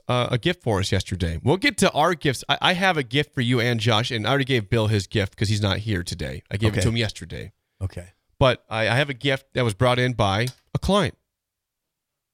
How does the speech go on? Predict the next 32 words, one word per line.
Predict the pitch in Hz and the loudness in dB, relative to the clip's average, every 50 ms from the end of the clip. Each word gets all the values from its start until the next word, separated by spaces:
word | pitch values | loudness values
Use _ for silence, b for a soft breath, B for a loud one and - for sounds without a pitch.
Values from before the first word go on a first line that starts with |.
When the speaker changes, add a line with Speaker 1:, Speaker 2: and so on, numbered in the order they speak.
| _ _ _ _ _ _ _ _ _ _ _ _ _ _ _ _ _ _ _ _ _ _ _ _ _ _ _ _ _ _ _ _ _ _ _ _ _ _ | _ _ _ _ _ _ _ _ _ _ _ _ _ _ _ _ _ _ _ _ _ _ _ _ _ _ _ _ _ _ _ _ _ _ _ _ _ _
Speaker 1:
So, | _ - 165 165 110 - - _ _ _ _ _ _ _ _ _ _ _ _ - | _ -4 -2 -2 -2 -2 -6 _ _ _ _ _ _ _ _ _ _ _ _ -14
our | 131 123 | -14 -14
friends | - _ - 175 180 180 165 139 131 | -12 _ -4 -4 -2 -4 -4 -6 -10
at | 127 120 120 | -12 -10 -8
Midwest | 127 151 160 147 135 139 139 131 120 - - | -6 -6 -4 -4 -2 0 0 0 -2 -4 -6
Bank, | - 123 113 98 90 _ _ _ _ _ _ _ _ _ _ _ _ _ _ _ _ _ _ _ _ _ _ _ _ _ - | -4 -4 -4 -4 -8 _ _ _ _ _ _ _ _ _ _ _ _ _ _ _ _ _ _ _ _ _ _ _ _ _ -2
member | 123 135 127 117 | 0 2 2 4
Speaker 2:
Oh | 113 107 | 4 4
my | 107 | 4
God, | - - | 4 4
Speaker 1:
F | 104 | 2
D | 110 101 | 2 2
I | |
C, | 95 | 2
Speaker 2:
don't | 104 101 98 | 2 0 0
do | 107 101 92 | 0 -2 -2
this. | 85 85 82 - - - - _ _ _ _ _ _ _ _ _ _ _ - | -2 -2 -4 -4 -6 -10 -12 _ _ _ _ _ _ _ _ _ _ _ -14
Speaker 1:
have | 127 120 | -14 -12
provided | 120 107 110 123 127 131 120 | -12 -8 -4 -2 -2 -2 2
us | 113 | 2
Speaker 2:
Is | 123 120 | 2 2
this | 113 | 2
Speaker 1:
with | 117 - 110 | 0 0 2
Speaker 2:
a | |
Speaker 1:
a | 98 | 2
Speaker 2:
pullover? | 101 98 98 101 107 117 113 - _ | 2 2 2 0 -2 -2 -4 -6 _
Speaker 1:
It's | _ - | _ -14
a, | - - _ _ _ | -14 -14 _ _ _
it's | _ - | _ -16
like | 143 139 - | -16 -14 -14
a | 107 | -16
Carhartt. | _ - - - 180 190 190 - - - 90 85 | _ -18 -14 -10 -10 -10 -10 -10 -10 -10 -10 -10